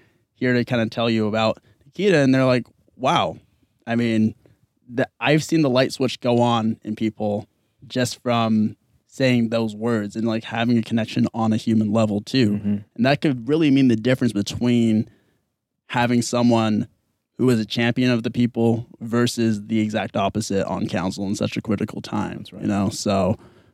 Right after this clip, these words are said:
Speaker 1: um, this volunteer work really does matter. It's the backbone. That's what this campaign is investing in, in general.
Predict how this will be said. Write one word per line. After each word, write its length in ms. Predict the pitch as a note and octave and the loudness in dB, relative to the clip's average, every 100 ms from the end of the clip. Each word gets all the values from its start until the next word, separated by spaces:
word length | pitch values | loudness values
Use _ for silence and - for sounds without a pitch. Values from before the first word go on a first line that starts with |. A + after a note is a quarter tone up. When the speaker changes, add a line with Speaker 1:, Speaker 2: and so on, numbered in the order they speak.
| _ | _
Speaker 1:
um, 500 | - A2 G#2 F#2+ G2 - _ | -2 2 4 4 2 -2 _
this 140 | G#2 | -4
volunteer 420 | - B2+ A#2+ B2 A#2+ | 0 2 4 4 4
work 220 | A#2 G#2+ | 4 0
really 320 | G2 A2 A2 | 0 2 2
does 560 | G#2 A2 G#2+ G2+ G#2+ - _ | 2 4 4 2 -2 -10 _
matter. 300 | - B2 C#3 | 0 2 2
It's 100 | F#2 | 0
the 80 | G#2+ | -4
backbone. 400 | G#2+ A2+ - F#2+ | -2 -2 0 0
That's 140 | G2 - | 0 0
what 160 | G#2+ | -2
this 140 | G#2+ - | -2 -2
campaign 400 | G#2 G2+ G#2 G2 | -2 0 2 2
is 100 | G2 | 0
investing 440 | G2 G#2 - G#2 | -2 -2 0 -2
in, 140 | G2+ | 0
in 120 | G#2 A2 | 0 0
general. 440 | G2 G2+ F#2+ A2 | 0 2 2 0